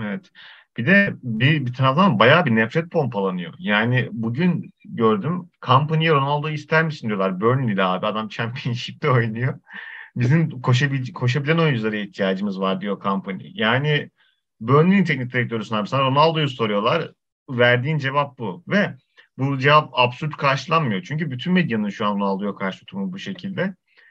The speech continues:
Dediğin gibi, e, o yüzden biraz da vadesi geçtin diye sordum ama halen daha aslında belli şeyleri çok iyi yapabilen bir oyuncu. Yani gerçekten o kadar da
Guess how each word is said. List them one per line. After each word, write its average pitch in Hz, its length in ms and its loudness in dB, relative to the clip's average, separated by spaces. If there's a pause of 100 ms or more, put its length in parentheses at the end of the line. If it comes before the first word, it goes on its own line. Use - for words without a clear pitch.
(300)
Dediğin 123 420 2
gibi, 190 460 -4 (460)
e, 117 100 -6
o 117 280 -2
yüzden 190 260 2
biraz 160 160 2
da 123 120 2
vadesi 117 360 2
geçtin 113 340 -4
diye 110 100 -2
sordum 113 320 -4
ama 165 200 0
halen 156 380 0
daha 151 320 -4 (480)
aslında 123 420 -6
belli 123 220 -2
şeyleri 156 340 -6
çok 156 240 -12
iyi - 20 -8
yapabilen 156 520 -4
bir 160 60 -6
oyuncu. 98 280 -4
Yani 101 140 -4
gerçekten 147 400 -4
o 127 100 -4
kadar 123 320 -4
da 127 200 -2